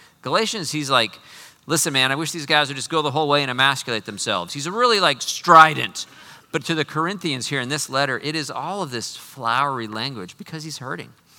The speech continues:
And he's, we, we just found in human experiences, sometimes prose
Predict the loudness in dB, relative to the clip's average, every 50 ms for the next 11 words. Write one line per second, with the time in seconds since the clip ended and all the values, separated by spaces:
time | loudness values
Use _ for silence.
0 | -20 -20 -20 -20 _ _ -6 -6 -4 -4 -4 -4 -4 -6 -8 -14 _ _ _ -12
1 | -8 -8 -8 -8 -10 -8 -8 -6 -6 -6 -8 -12 -14 -12 -6 -4 -2 -2 -2 -4
2 | -8 -10 -10 -10 -10 -10 -12 -12 -10 -10 -8 -8 -8 -10 -10 -10 -8 -8 -8 -8
3 | -6 -6 -6 -6 -6 -8 -14 -12 -8 -6 -4 -4 -4 -6 -6 -8 -10 -12